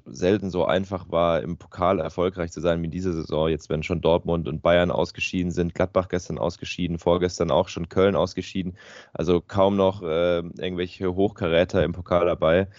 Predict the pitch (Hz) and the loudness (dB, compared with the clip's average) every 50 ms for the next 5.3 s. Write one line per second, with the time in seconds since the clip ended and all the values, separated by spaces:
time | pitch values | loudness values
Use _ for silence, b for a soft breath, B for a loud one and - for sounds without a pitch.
0 | B B B B B B B B B - 82 87 87 - - 85 82 87 85 85 | B B B B B B B B B -2 0 0 0 0 0 0 0 2 2 4
1 | 85 98 98 - 98 92 92 85 69 73 87 - - - - - 73 85 95 92 | 4 4 4 2 0 0 0 0 0 0 0 0 -2 -8 -10 -2 -2 -2 0 0
2 | 95 80 - - - - 92 101 90 90 85 87 85 82 82 82 60 57 65 - | -4 -6 -6 -8 -2 2 4 4 4 4 2 0 -2 -2 -2 -2 -4 -2 -4 -6
3 | - - - 87 87 87 87 87 87 85 80 - 80 80 80 - - 90 87 90 | -4 -2 -2 0 0 0 0 0 -2 -4 -2 0 0 0 0 -2 -2 -4 -4 -4
4 | 90 85 - 92 87 78 - - 80 82 82 82 82 85 92 95 - 90 85 90 | -4 -6 0 0 0 0 2 2 2 4 4 4 4 2 2 2 2 -2 -2 2
5 | 90 90 92 98 101 98 | 2 2 2 2 0 -4